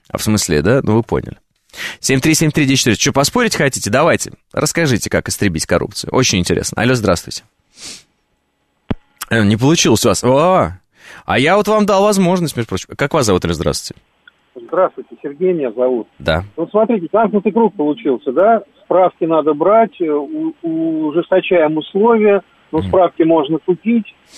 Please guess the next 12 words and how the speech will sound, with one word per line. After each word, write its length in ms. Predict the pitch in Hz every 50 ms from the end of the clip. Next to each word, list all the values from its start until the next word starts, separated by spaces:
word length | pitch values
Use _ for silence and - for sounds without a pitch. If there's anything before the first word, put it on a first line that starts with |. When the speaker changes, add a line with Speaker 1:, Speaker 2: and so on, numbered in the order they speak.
| - -
Speaker 2:
Коррупцию 420 | 160 156 180 202 180 - - 170
бороться 400 | 151 170 170 185 180 170 - -
как? 260 | - - 208 208 - -
Надо 280 | 156 165 170 165 160 135
сделать 320 | 127 156 170 170 156 -
её 100 | - 147
легальной, 540 | 143 151 139 147 185 196 196 208 202 196 185
надо 300 | 156 143 151 170 160 160
продавать 480 | - - 151 135 143 143 147 156 - - _
справки, 440 | _ - 139 131 120 - _ _ -
да? 260 | 113 131 143 170 190 180 - _ _ _ _ _ _ _ _ _ _ _ _ _ _
Speaker 1:
Нет. 400 | 147 147 143 123 101 - -